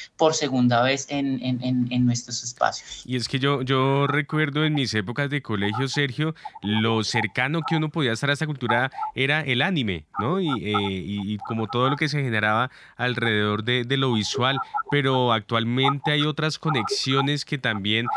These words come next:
Speaker 2: eh, encuentran a las dos culturas, por ejemplo, la música y otras tendencias que también quizá la digitalización y la web, eh, lo permiten.
Speaker 1: Claro, sí, exactamente. No solamente, digamos, pues el anime se mantiene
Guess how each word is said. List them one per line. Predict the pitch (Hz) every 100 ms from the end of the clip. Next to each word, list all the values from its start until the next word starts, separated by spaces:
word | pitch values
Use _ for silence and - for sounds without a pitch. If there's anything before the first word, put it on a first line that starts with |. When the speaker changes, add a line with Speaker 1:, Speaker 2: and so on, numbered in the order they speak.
| - -
Speaker 2:
eh, | - 123 131 131 123
encuentran | 127 113 - 139 139 139
a | 139
las | 131
dos | 101 101
culturas, | 127 127 156 123
por | - 110
ejemplo, | 107 104
la | 131 110
música | 113 139 - 127 - 120 117 - -
y | -
otras | 123 127 127 -
tendencias | 139 110 107 107 139 -
que | 139 123
también | - 101 95 104
quizá | - 127 135
la | 131 131 131 131 127
digitalización | 123 107 113 107 101 92 87 - 113 127 143 - - -
y | 110
la | 113 104
web, | 101 107 117
eh, | 123
lo | 120 120 120
permiten. | 120 92 123 180 98 71 _ _ _ -
Speaker 1:
Claro, | 165 156 135
sí, | 127 - 165 135 120
exactamente. | 139 147 135 - 143 147 147 123 120 123 - - -
No | 151 151
solamente, | - 156 156 156 160 156 151 160 160 156 143
digamos, | 160 151 143 139 135 139 -
pues | - 160 156
el | 147
anime | 147 156 190
se | 214 214
mantiene | 175 135 123 165 165 143 123